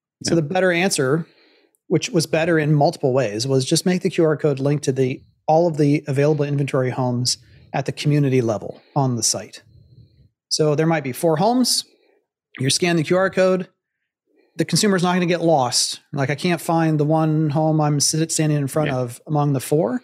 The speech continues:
Speaker 1: But you're also giving them the opportunity to reconsider all four.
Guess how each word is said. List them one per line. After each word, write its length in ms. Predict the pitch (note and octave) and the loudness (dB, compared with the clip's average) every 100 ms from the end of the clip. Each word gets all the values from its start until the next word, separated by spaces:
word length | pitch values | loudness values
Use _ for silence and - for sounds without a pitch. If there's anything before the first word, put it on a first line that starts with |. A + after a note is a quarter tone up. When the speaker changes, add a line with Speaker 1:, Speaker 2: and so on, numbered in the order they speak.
| _ _ _ _ _ _ _ - | _ _ _ _ _ _ _ -6
Speaker 1:
But 160 | F3 | 0
you're 80 | F#3+ | 0
also 240 | G3+ G3 | 2 2
giving 200 | F3 F3+ | 0 2
them 100 | E3+ | 2
the 80 | E3 | 2
opportunity 520 | E3 D#3+ D3+ D#3+ D3+ C#3+ | 0 -2 -2 0 2 0
to 140 | - | 0
reconsider 880 | C#3+ E3+ F#3 D#3 C#3+ F#3 D3 A2 - _ _ _ _ | 2 2 0 0 0 0 -2 -4 -10 _ _ _ _
all 180 | D3 C#3 | 0 0
four. 460 | - A2 A2+ F3+ | -2 -8 -6 -6